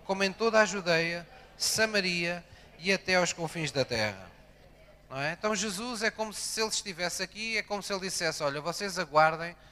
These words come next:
até serem revestidos do poder do Espírito Santo, porque vocês vão ser minhas testemunhas, não só aqui no Pendão, mas em Queluz, em Lisboa, em Portugal, no mundo inteiro,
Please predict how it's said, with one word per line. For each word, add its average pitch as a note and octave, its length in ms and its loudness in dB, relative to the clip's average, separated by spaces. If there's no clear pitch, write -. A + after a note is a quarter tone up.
até F3+ 240 -4
serem G3 260 -2
revestidos F3+ 600 -6
do E3 100 -8
poder E3+ 320 -2
do E3 80 -10
Espírito D#3+ 380 -8
Santo, D#3 440 0
porque E3+ 200 -10
vocês F#3 300 -2
vão F#3+ 180 -2
ser F#3+ 220 -6
minhas A3+ 320 -8
testemunhas, F3+ 600 -8
não E3+ 160 -4
só G#3 220 -2
aqui G3+ 220 -8
no F#3+ 100 -8
Pendão, F#3 560 0
mas F3 220 -4
em G#3+ 120 -2
Queluz, F#3+ 720 0
em G#3+ 180 2
Lisboa, F#3 640 -2
em G#3 180 0
Portugal, F#3+ 760 4
no G3+ 160 0
mundo A3+ 260 0
inteiro, F#3 560 0